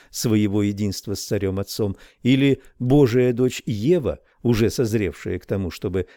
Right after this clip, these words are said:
покинуть идиллию райского сада, или, опять же, в высшей степени сосредоточившийся будущий Будда, прорывающийся через последние горизонты сотворенного мира, во всех этих случаях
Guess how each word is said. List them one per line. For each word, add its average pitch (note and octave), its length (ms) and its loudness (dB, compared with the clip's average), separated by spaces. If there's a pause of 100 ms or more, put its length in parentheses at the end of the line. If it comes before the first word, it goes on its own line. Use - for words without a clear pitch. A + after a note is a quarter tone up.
(160)
покинуть A2 520 2
идиллию G2 640 -2 (120)
райского G2 580 -2
сада, F2 480 -6 (280)
или, B2 180 4
опять A2 320 2
же, F#2+ 180 0 (220)
в A2+ 140 0
высшей A#2 340 0
степени G2 480 -4
сосредоточившийся G2 1400 -6 (220)
будущий G2+ 760 -2 (100)
Будда, A#2+ 600 0 (260)
прорывающийся G2 920 0
через G2 320 -6
последние F2+ 600 -6
горизонты F#2+ 680 -4 (220)
сотворенного G2+ 800 0
мира, D3 360 0 (460)
во A#2+ 240 4
всех - 320 -2
этих F#2 240 -6
случаях C#3 560 -6